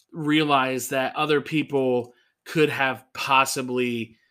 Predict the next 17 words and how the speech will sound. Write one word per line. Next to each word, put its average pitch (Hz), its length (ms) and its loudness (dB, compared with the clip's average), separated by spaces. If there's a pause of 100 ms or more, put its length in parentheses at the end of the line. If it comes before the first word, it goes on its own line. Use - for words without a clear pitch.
(1040)
gone 143 340 2
through 131 240 -4
something 127 680 -4
that 117 600 -2
brought 143 300 0
them 139 180 -6
to 143 140 -8
that 135 200 -2
mentality. 135 640 -4
You 117 200 -12
know, 120 360 -6 (200)
whatever 139 460 0
hatred 143 600 -2
they 135 160 -2
have 135 340 -4
for 131 120 -8
somebody 127 720 -4